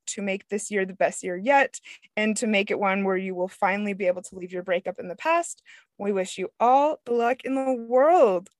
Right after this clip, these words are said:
Like, seriously, it's so exciting to be doing a New Year's episode after being with our audience for a year.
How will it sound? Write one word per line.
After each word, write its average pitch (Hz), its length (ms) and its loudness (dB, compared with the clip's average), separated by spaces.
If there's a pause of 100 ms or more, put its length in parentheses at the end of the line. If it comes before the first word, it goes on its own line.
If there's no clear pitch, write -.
(280)
Like, 240 180 -2
seriously, 359 800 2 (340)
it's - 140 0
so 494 120 8
exciting 226 640 2
to - 80 -6
be 233 80 -2
doing 240 300 0
a 214 60 2
New 202 180 0
Year's 180 400 -2
episode 160 480 -2
after 180 400 0
being 190 380 0
with 180 180 6
our 180 160 6
audience 170 560 -2
for 180 160 0
a 165 80 2
year. 170 400 0